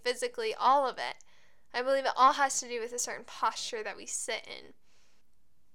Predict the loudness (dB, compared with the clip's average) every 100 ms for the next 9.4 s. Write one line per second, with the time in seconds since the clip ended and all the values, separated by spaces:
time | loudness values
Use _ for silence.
0 | -20 -20 -18 -16 -6 2 4 2 0 -10
1 | -10 -12 -8 -8 -6 -8 -8 -6 -2 -2
2 | -4 -8 -8 -8 -8 -2 -2 -2 -4 -4
3 | -6 -6 -2 -2 -2 -4 -6 -10 -8 -6
4 | -4 -4 -8 -12 -14 -20 -20 -20 -16 -8
5 | -6 -6 -4 -4 -4 -6 -4 0 2 2
6 | 0 0 0 0 -6 -14 -6 -2 -2 -4
7 | -4 -4 -4 -10 -10 -12 -12 -16 -16 -12
8 | -6 -4 -4 -4 -2 -2 -4 -10 -12 -8
9 | -6 -4 -6